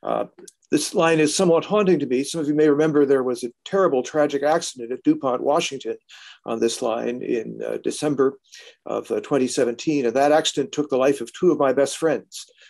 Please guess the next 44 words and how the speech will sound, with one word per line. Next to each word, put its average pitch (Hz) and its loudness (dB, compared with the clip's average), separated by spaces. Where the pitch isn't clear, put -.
Jim 110 -6
Hammery 117 -6
and 113 -8
Zach 113 -2
Wilhite. 120 0
So 117 -8
it 113 -6
really 127 0
resonates 123 -4
for - -14
me. - -10
But, - -8
uh, 107 2
the - -8
picture 147 0
we 127 0
showed 131 2
you 131 4
a 120 0
moment 127 0
ago 131 4
is 117 -4
one 135 -2
of 120 -2
Amtrak's 139 -2
unique 131 -4
Talgo 170 4
trains 113 -12
running 139 2
along 131 2
the 120 -10
shores 147 2
of - -14
the 117 -12
Puget 139 2
Sound 160 0
on 131 0
a 131 0
line 180 2
which 185 2
has 160 -4
now 170 0
been 175 0
bypassed, 165 0